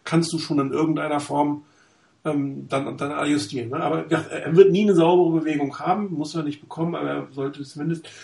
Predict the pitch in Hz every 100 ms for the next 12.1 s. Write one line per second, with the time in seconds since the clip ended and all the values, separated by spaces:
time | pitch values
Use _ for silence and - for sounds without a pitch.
0 | - - 147 156 131 113 151 196 220 -
1 | 190 196 202 202 - - 160 143 147 151
2 | 120 98 190 233 165 160 - - - 175
3 | 190 180 180 160 160 170 151 185 262 -
4 | 165 127 135 135 - 135 127 - 165 180
5 | 143 165 175 165 - 156 165 160 156 143
6 | - 190 202 180 180 175 165 143 143 -
7 | 147 147 165 - 175 170 185 - 170 170
8 | 160 160 - - - - 143 135 123 214
9 | - - - - - 170 - - - -
10 | - 170 160 165 202 - _ _ 160 180
11 | 180 - - 170 165 160 190 208 185 151